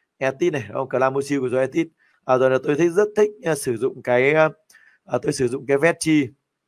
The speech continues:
Vetchimosil L A của thằng, à, thằng, thằng, à, thằng Seva của Pháp đấy,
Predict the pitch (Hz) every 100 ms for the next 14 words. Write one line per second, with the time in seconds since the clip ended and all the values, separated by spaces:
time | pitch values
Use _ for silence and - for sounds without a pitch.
0 | _ _ _ _ _ _ _ _ _ _
1 | _ _ - 156 160 156 151 147 151 139
2 | 151 143 131 _ _ _ _ _ _ _
3 | _ _ - 123 127 135 143 139 127 120
4 | 120 117 120 117 117 110 113 113 104 _
5 | _ _ - 117 120 117 120 120 117 117
6 | _ - 120 - 143 139 147 135 117 147
7 | 151 175